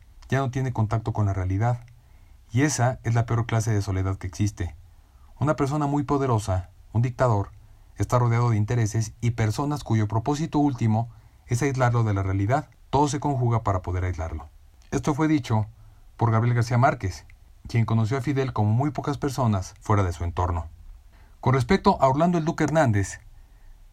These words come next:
siempre será recordado como uno de los mejores, principalmente por su espectacular desempeño en la postemporada. Fue en esa etapa, en la postemporada,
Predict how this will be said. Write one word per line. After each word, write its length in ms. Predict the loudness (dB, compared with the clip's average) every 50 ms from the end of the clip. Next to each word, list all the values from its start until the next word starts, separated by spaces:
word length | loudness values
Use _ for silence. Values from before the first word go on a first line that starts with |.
| -20 -16
siempre 340 | -4 0 0 2 2 2 0
será 220 | 0 0 0 0
recordado 500 | 0 0 0 0 2 2 2 2 2 0
como 140 | -2 -2 0
uno 100 | 0 0
de 80 | 2
los 140 | 2 2 2
mejores, 480 | 0 0 2 2 2 2 0 -4 -10 -16 -18 -20 -20 -20 -20 -20 -20 -20 -20 -20 -16 -2
principalmente 580 | 0 2 2 2 2 2 2 2 2 0 -2 -4
por 160 | -4 -4 -2
su 220 | -2 -2 -4 -2 -2
espectacular 680 | -2 -2 0 -2 -2 -2 -2 -2 -2 0 0 0 0
desempeño 480 | 0 0 -2 -2 -2 -2 -2 0 2 2
en 60 | 2
la 100 | 2 0
postemporada. 720 | -2 -4 -4 -2 -2 0 0 2 4 4 2 2 -2 -6 -10 -18 -20 -20 -20 -20 -20 -20 -20 _ -20 -20 -20 -20 -20 -20 -20 -4
Fue 200 | 0 2 4 4
en 100 | 4 2
esa 140 | 2 0 -2
etapa, 340 | 2 4 4 4 4 4
en 60 | 0 0
la 100 | 0 0
postemporada, 800 | -2 -2 -2 -2 0 2 4 4 6 4 4 2 -2 -4 -8